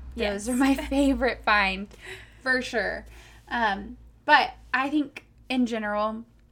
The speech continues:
Speaker 2: this can be such a fun pastime for you. It can get into a little bit of a time suck depending on your personality type. Um, clearly, we <laughs> do all the things we've said. But I would encourage you guys to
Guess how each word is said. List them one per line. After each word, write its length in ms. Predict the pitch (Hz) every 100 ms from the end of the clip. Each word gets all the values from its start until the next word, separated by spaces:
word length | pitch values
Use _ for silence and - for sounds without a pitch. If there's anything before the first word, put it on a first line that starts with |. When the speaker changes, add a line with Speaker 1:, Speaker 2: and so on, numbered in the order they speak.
| _ -
Speaker 2:
this 280 | 220 269 277
can 140 | 330
be 140 | 302 294
such 200 | 269 262
a 60 |
fun 240 | 262 233 214 -
pastime 560 | 208 202 - 277 277
for 80 | 277
you. 300 | 285 294 302
It 140 | - 233
can 160 | 233
get 340 | 196 220 - -
into 340 | 220 208 220 -
a 60 |
little 180 | 214 214
bit 80 | 226
of 80 | 226
a 40 |
time 400 | 220 - 220 226
suck 320 | 247 320 359 -
depending 400 | 330 247 233 220
on 140 | 208
your 80 | 208
personality 600 | 220 208 220 214 240 294
type. 380 | 359 392 - - - - - - -
Um, 340 | 233 233 226 - _ -
clearly, 520 | - 226 220 247 320
we 380 | 226 220 214 - _
<laughs> 920 | 277 - 427 508 - - - _ 269
do 160 | 208 247
all 180 | 208 208
the 80 | 226
things 220 | 233 220
we've 100 | 220
said. 340 | - 202 214 269 - - -
But 220 | - 277 -
I 140 | 269
would 320 | 330 392 359 -
encourage 440 | 302 294 262 285
you 80 | 339
guys 460 | 349 349 339 339 -
to 420 | - 277 277 269